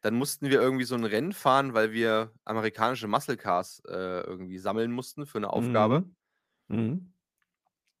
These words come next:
Speaker 1: Und ich setz mich halt in diesen Camaro rein und fahr halt los und, na ja, ist halt schwerfällig und Heckantrieb und er kommt nicht so wirklich aus dem Quark, ne?
Speaker 2: Ist quasi wie
Speaker 1: Und
Speaker 2: mein
Speaker 1: halt
Speaker 2: eins.
Speaker 1: So, genau, ne?
Speaker 2: Ja.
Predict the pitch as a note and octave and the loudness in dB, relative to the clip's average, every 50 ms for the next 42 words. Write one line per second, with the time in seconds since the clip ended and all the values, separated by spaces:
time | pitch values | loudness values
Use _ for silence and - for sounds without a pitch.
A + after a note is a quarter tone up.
0 | _ _ _ - - A#2 A#2+ A#2+ G#2+ B2 B2+ A#2 C3 C3 A#2+ C3 C3 B2 B2 A#2 | _ _ _ -6 0 2 4 4 6 4 2 2 2 4 6 6 6 6 4 0
1 | A2+ A#2+ A2+ A#2 A#2 A2+ A2 A#2+ C3+ C#3+ C3 B2 C3 C3 B2+ A#2 A2+ - - A#2+ | -2 -4 0 2 4 6 6 6 6 6 6 6 6 6 6 2 0 4 6 6
2 | B2 B2+ A#2+ A2 G#2 A2+ A#2 C3+ D3 D3 B2 A2 G#2 G2+ G2+ G2+ G2 G2+ G#2+ A2 | 6 6 4 2 2 2 2 2 2 0 -2 -4 -4 -2 0 0 2 2 4 2
3 | A2+ A2 G#2+ G2+ - A2 G2+ - - - A2+ A#2+ A#2+ - - A#2+ A2+ A2 A2 A2 | 2 0 -2 -2 -4 -6 -6 -6 -4 0 0 0 0 0 0 0 2 2 0 0
4 | A2 A2 A2 A2 G#2+ A2 F#2 F#2 G#2+ A2 A2+ A2 G#2 G#2 F#2+ - - A2 G#2+ G#2+ | -2 -2 -2 -4 -6 -8 -8 -4 -4 -2 0 0 -2 -2 -4 -8 -6 -6 -4 -4
5 | G#2+ F2+ F#2 F2+ F2 - - A#2+ A#2 - A#2+ A2+ - - A2+ A2 A#2 - - G#2 | -4 -6 -6 -8 -6 -4 -4 -6 -4 -4 -6 -6 -4 -4 -6 -6 -6 -8 -6 -6
6 | G#2 G2 G#2 - - A2+ A2 A2+ A#2+ A#2+ - - A2 A#2 C3 _ _ _ _ _ | -6 -6 -8 -4 2 4 6 6 6 4 0 -2 -6 -6 -8 _ _ _ _ _
7 | _ _ _ _ _ _ _ _ _ _ _ - - - - D3 C#3 C3 C3+ D#3+ | _ _ _ _ _ _ _ _ _ _ _ -16 -6 2 6 8 8 10 10 10
8 | F3 E3+ D#3+ C#3 B2 B2 B2 A2+ G#2+ - - - _ - _ _ _ _ _ _ | 10 10 10 8 8 6 6 4 0 -4 -10 -14 _ -20 _ _ _ _ _ _
9 | _ _ _ _ _ _ - B2 A2 C3+ C#3+ C#3 A2 B2+ A#2 A2 F2+ D#2+ D#2 _ | _ _ _ _ _ _ -8 0 4 6 6 6 6 4 2 2 2 -2 -6 _
10 | _ _ _ _ - G#2+ B2 D#3 E3+ D3+ B2 - | _ _ _ _ -8 -4 -2 -2 -2 -2 -6 -8